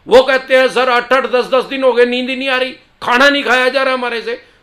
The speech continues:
क्यों? इन चवन्नी छापों ने उनको criminal बना रखा है। ऐसे आदमी हैं, उन्होंने किसी को आज तक गाली नहीं दी, किसी को आज तक थप्पड़ नहीं मारा, उनको criminal घोषित कर दिया इन भिखमंगों ने।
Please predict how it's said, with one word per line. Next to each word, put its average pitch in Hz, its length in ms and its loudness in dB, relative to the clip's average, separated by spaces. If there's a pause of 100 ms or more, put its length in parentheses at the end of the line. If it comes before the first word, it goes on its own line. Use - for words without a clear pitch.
(120)
क्यों? 339 500 0
इन 269 120 -4
चवन्नी 233 400 -2
छापों 240 380 -2
ने 233 60 -2
उनको 233 320 -4
criminal 220 380 -10
बना 220 240 -8
रखा 226 240 -8
है। 240 240 -10 (300)
ऐसे 240 360 2
आदमी 247 440 0
हैं, 254 80 0
उन्होंने 247 360 -2
किसी 226 280 -10
को 247 140 -6
आज 226 260 -2
तक 220 120 -8
गाली 190 280 -4
नहीं 247 140 -10
दी, 233 100 -4 (400)
किसी 233 260 -2
को 247 140 0
आज 240 160 2
तक 233 300 -6
थप्पड़ 220 320 -2
नहीं 233 140 -8
मारा, 226 380 -4 (280)
उनको 269 400 4
criminal 247 460 0
घोषित 202 360 0
कर 226 160 -4
दिया 233 220 -4
इन 240 120 -6
भिखमंगों 208 520 -8
ने। 226 180 -12